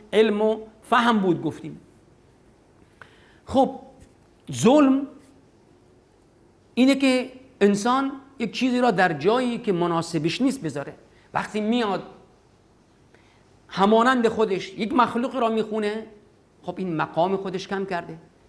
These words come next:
و آن مخلوق را در جایی قرار داده هم که شایستش نیست، خود را هم در جایی قرار داده که شایسته خودش نیست. از طرف دیگه مقام خدا این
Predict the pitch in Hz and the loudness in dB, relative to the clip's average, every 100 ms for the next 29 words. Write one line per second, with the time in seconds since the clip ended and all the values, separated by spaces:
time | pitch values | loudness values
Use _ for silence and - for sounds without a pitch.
0 | - 117 135 170 208 202 - - _ _ | -12 -10 -2 -2 -2 -6 -12 -20 _ _
1 | - 147 147 147 180 208 151 143 120 143 | -4 -4 -2 -4 -2 -4 -2 -2 0 0
2 | 214 - 202 202 180 196 185 180 180 180 | 2 0 -2 0 -2 -4 -4 -6 -6 -4
3 | 190 196 - - - _ - 165 147 143 | -6 -6 -12 -20 -20 _ -6 0 0 0
4 | 190 226 233 - - 254 254 226 208 190 | -2 -2 -6 -10 -4 0 2 4 2 0
5 | 196 175 165 127 160 220 240 208 202 208 | -4 -2 -4 -2 0 0 0 -6 -4 -4
6 | 202 202 196 151 143 - 156 151 151 - | -4 -10 -12 -10 -10 -8 -8 -8 -10 -10
7 | 233 - - _ _ _ _ _ _ _ | -10 -12 -20 _ _ _ _ _ _ _
8 | - - - 160 - 156 196 226 226 233 | -20 -16 -4 -4 -2 -2 0 -2 -8 -6
9 | 240 240 240 - _ - 147 170 165 214 | -6 -6 -10 -20 _ -10 -4 -4 2 2
10 | 269 269 - - 208 214 190 | 2 -2 -6 -10 -6 -2 -2